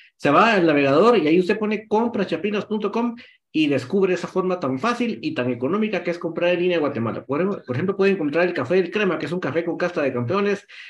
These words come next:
y esos productos que le dan a su familia ese buen sabor y su, la nutrición, que son los productos de Aprisco del Sur. Así que no lo piense mucho. Eh, ingrese a compra chapinas punto com y descubra la forma más fácil y económica de comprar en línea en Guatemala, mi querido Patito.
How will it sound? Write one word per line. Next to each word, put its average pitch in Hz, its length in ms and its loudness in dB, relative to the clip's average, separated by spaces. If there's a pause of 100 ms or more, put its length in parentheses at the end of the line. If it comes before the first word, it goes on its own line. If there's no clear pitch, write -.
(240)
y 104 200 -2
esos 117 180 -2
productos 120 540 -2
que 117 100 -4
le 107 80 -2
dan 131 220 -2
a 120 120 -6
su - 220 -20
familia 135 600 0
ese 120 160 -2
buen 147 200 -2
sabor 160 260 4
y 151 60 0
su, - 160 -6
la 123 120 -2
nutrición, 131 460 0
que 127 100 -6
son 151 100 -2
los 160 120 -2
productos 165 300 0
de 151 60 0
Aprisco 208 340 0
del 208 80 2
Sur. 190 400 4
Así 120 140 -2
que 196 160 2
no 226 100 4
lo 240 100 2
piense 240 200 2
mucho. 226 420 0 (500)
Eh, 139 180 2
ingrese 180 240 2
a 190 40 0
compra 190 180 0
chapinas 185 360 0
punto 190 200 0
com 208 300 -2 (340)
y 165 140 0
descubra 185 400 0
la 156 80 -2
forma 190 200 2
más 185 200 -2
fácil 220 460 -2
y 165 140 0
económica 165 500 0
de 147 80 -2
comprar 139 320 -2
en 185 60 2
línea 208 120 2
en 190 40 2
Guatemala, 185 360 2
mi 185 100 4
querido 185 200 2
Patito. 120 720 0